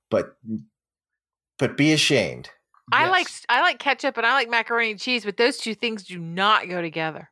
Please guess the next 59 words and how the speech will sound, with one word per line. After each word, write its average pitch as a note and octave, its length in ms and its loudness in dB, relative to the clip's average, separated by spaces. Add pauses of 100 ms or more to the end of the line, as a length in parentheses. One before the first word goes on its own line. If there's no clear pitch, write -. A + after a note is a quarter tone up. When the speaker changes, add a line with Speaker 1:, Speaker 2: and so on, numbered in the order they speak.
Speaker 1:
Yeah, A2 240 4
Speaker 3:
They F#2 60 4
do - 40 0
Speaker 1:
that's C#3 200 2
Speaker 3:
not. B2+ 240 -2 (100)
Speaker 1:
messed A#2 380 0
up. D#2+ 320 0 (260)
Speaker 3:
You - 120 -20
Speaker 2:
Maybe B3 280 2
Speaker 3:
are - 100 2
Speaker 2:
if G3 80 -2
it's - 140 -6
Speaker 3:
one F#3+ 80 2
hundred D#3 80 0
percent D#3+ 60 2
correct, C#3+ 240 0
Speaker 2:
fried. - 0 -
Speaker 3:
Amanda. A#2 200 -8 (300)
Speaker 1:
Don't F3+ 260 4
defile C3 520 2
macaroni A2 560 2
and F2+ 100 -4
cheese F2 540 -2
with G2 180 -4
ketchup. - 500 0 (300)
Speaker 2:
Well, E4 100 4
don't A4+ 220 2
they, C5 240 4
don't A4+ 240 2
at A4 80 -2
the E4+ 80 -4
Rim C#4+ 220 2
Fest, E4+ 220 -2
don't D#4+ 140 -2
they F4+ 140 0 (140)
do A#3+ 240 -2
fried G#3 720 0 (580)
macaroni B3 440 -2
and B3 80 -10
cheese C4 260 -4
or C4 60 -6
something A3 240 2
Speaker 1:
They G#3 80 2
Speaker 2:
on G3+ 80 2
Speaker 1:
do, A#2+ 240 4
Speaker 2:
a G2+ 40 2
stick? E3 280 4
Speaker 1:
and G#2+ 120 2
it's G#2 200 -4 (160)
awesome. G2+ 580 -2 (380)
Speaker 2:
Yeah, B3+ 140 0
Speaker 3:
Yes, C4+ 100 2
Speaker 2:
and B3 80 -2
then C4+ 60 4
Speaker 3:
it's C#4 100 0
Speaker 2:
you C#4 40 -2
can C4+ 200 -4
Speaker 3:
delicious. A#3+ 180 2
Speaker 2:
dip. - 100 -6